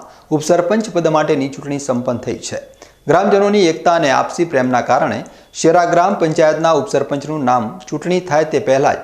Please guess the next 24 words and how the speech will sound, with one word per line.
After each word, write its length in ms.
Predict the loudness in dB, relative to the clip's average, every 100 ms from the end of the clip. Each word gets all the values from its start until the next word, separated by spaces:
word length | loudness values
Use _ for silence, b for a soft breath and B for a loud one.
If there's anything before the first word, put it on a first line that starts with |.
| -10 -2
જ 80 |
જાહેર 240 | 2 2 0
થઈ 100 | -2
ગયું 240 | -2 -4 -6
હતું 240 | -14 -18 -20 B B B
અને 100 | 0
આજે 180 | 2 2
વિધિવત 400 | 2 2 2 0
રીતે 240 | 2 0 2 2
કરમટા 420 | 0 0 0 2 2
માલાભાઈ 520 | 2 2 2 0 -2 0
ખોડાભાઈને 500 | 0 0 -2 -6 -8 -10 B B 2
બિનહરીફ 420 | 4 4 2 2
ઉપસરપંચ 680 | -2 0 0 0 -4 -6 -2 -2
જાહેર 180 | -2 -4
કરવામાં 460 | -2 0 0 0
આવ્યા 260 | -2 -6 -12
છે. 100 | -12 -14 -20 _ _ _ b b 0
ચૂંટણીના 460 | 2 4 4 2
પૂર્વ 220 | 2 2 2
નિર્ધારિત 460 | 2 0 0 -2 0
કાર્યક્રમ 380 | 2 2 2 -2
મુજબ 320 | -2 0 -2 -4 -8
અધ્યક્ષ 500 | -10 -2 0 0